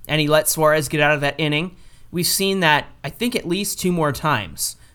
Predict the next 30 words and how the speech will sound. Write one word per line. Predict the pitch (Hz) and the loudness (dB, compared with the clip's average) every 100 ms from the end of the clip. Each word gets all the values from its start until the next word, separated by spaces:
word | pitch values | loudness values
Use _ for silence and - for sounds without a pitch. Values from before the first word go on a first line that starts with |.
| - | -12
since | - 160 147 131 - - - - - | -2 0 0 0 -2 -6 -20 -20 -8
Phil | 170 165 | 0 2
Nevin | 147 135 | 2 0
has | 127 123 | 0 0
taken | 143 120 | 0 -2
over. | 120 104 | -4 -4
I | 107 | -4
think | 160 123 | -4 -4
once | 135 160 175 | 0 0 0
more | 165 151 143 | 0 2 0
with | 123 117 | 0 -4
Suarez | - 147 143 139 135 131 123 - - - | -4 2 4 4 4 2 -2 -6 -20 -10
and | - | -2
another | 135 135 139 139 | 0 2 2 0
time | 147 139 131 | 0 -2 0
perhaps | 127 131 127 120 - - | -2 0 0 0 -4 -6
with | 131 120 107 - - | -4 -4 -8 -16 -12
Sandoval, | - - 160 151 135 127 127 | -2 2 4 4 4 4 2
or | 120 | 0
there | 123 | -2
was | 123 120 | -2 0
somebody | 165 143 131 | 0 2 2
else | 127 120 117 | 2 0 0
that | 120 | -4
he | 113 123 | -4 -4
did | 131 | -4
the | 113 | -2
same | - 135 131 | -2 0 -2
thing | 123 131 120 | -2 -4 -4
with. | 104 95 98 | -6 -8 -14